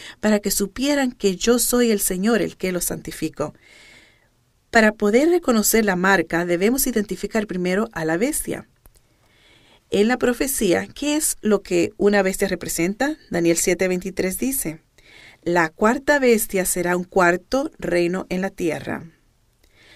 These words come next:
Las bestias en la profecía representan reinos,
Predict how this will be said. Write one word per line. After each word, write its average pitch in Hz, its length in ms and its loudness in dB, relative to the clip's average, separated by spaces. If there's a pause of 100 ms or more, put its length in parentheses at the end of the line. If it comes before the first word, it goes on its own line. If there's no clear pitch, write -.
(460)
Las - 360 0
bestias 226 500 2
en 175 100 0
la 165 120 0
profecía 208 560 2
representan 190 640 -2
reinos, 208 580 0